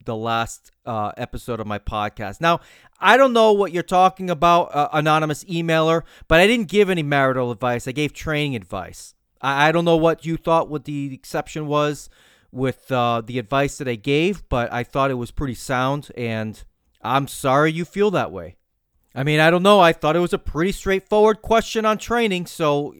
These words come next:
y-, look, I'm sorry you felt very badly about that or, or that I upset you in some way, but look, I,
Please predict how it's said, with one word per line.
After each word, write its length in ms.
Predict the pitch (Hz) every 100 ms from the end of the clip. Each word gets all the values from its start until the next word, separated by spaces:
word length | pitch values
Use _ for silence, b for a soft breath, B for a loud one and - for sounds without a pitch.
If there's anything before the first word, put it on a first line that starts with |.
| -
y-, 160 | 135 143
look, 280 | 147 139 -
I'm 180 | 131 131
sorry 380 | - 165 156 156
you 100 | 143
felt 340 | - 151 139
very 280 | 143 147 143
badly 520 | 104 131 143 143 151
about 360 | 151 156 156 -
that 260 | 156 165
or, 220 | 143 107 - b b
or 180 | b 120
that 140 | 110 127
I 80 | 117
upset 460 | 107 - 156 -
you 100 | 156
in 100 | 147
some 260 | - 165 151
way, 300 | 156 156 156
but 380 | 123 117 113 -
look, 360 | 127 165 -
I, 180 | 117 127